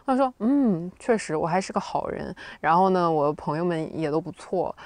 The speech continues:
老板们也都不错，就是好像出什么事情的时候，我不是一个人。”哎，人也是快到了三十五才有这种觉察，就是在一些身体机能上的潜力是可以开发的，然后在一些工作上或者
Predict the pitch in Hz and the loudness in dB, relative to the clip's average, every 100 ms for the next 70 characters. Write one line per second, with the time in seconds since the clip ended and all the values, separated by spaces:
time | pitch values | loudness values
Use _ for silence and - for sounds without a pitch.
0 | - - - 156 170 156 151 156 147 156 | -20 -20 -4 0 2 2 0 0 2 0
1 | 147 - - 160 131 - 185 180 175 160 | 0 -6 0 0 0 -2 -4 -2 0 2
2 | 139 - 151 185 185 190 - 190 185 147 | 0 0 0 2 2 0 2 4 4 0
3 | 170 220 190 156 165 156 156 143 160 190 | 0 -2 0 -2 0 2 2 0 -2 2
4 | 202 147 - 139 147 160 165 120 73 - | 2 2 -4 -4 0 4 4 2 -4 -14
5 | - _ 180 156 - _ - 170 190 170 | -20 _ -8 -8 -12 _ -2 2 4 2
6 | 170 180 180 170 165 180 170 - 143 135 | 0 0 4 4 2 0 -2 -2 -6 -6
7 | 151 151 143 143 160 151 131 143 - - | -4 -2 -2 -4 -4 -4 -4 -10 -10 -6
8 | 123 143 160 - - - 240 220 220 233 | -2 -2 -4 -4 -6 -4 -2 0 4 6
9 | 214 190 220 220 214 220 - 277 285 - | 6 4 2 6 6 4 2 2 2 0
10 | 156 - - 190 180 156 165 147 139 - | -10 -10 -4 2 2 2 -2 -2 -2 -4
11 | - 165 165 156 156 165 156 - 147 165 | -2 2 4 2 -2 -2 -2 -2 -6 -4
12 | 160 185 175 170 180 190 185 185 185 185 | -8 -8 -6 -2 2 2 4 2 2 0
13 | - - - - - 202 214 214 226 196 | -6 -20 -20 -20 -4 0 0 2 2 4
14 | 202 185 196 175 | 4 4 6 6